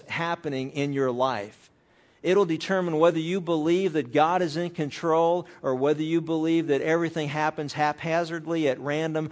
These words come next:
or somehow you are the captain of your own ship and you are the master of your own fate.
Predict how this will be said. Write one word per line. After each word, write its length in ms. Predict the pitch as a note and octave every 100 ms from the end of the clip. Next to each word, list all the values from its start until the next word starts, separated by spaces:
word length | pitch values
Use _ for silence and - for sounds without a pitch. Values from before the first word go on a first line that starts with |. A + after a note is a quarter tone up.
| -
or 200 | D3 C3
somehow 500 | A#2+ F3 E3+ D#3+ D3+
you 360 | C3+ B2+ D#3+ D#3+
are 100 | D3+
the 100 | C3
captain 480 | - D3+ D3+ E3 D3+
of 160 | C#3
your 160 | C3+ C#3
own 160 | C#3
ship 400 | C3+ - C#3+ C#3+ - -
and 140 | - B2+
you 140 | D3
are 60 | C#3+
the 80 | B2
master 540 | B2+ C3+ C3+ - C#3
of 120 | B2+
your 160 | A#2 B2
own 220 | A#2+ A#2
fate. 420 | A2+ B2 G#2 G2+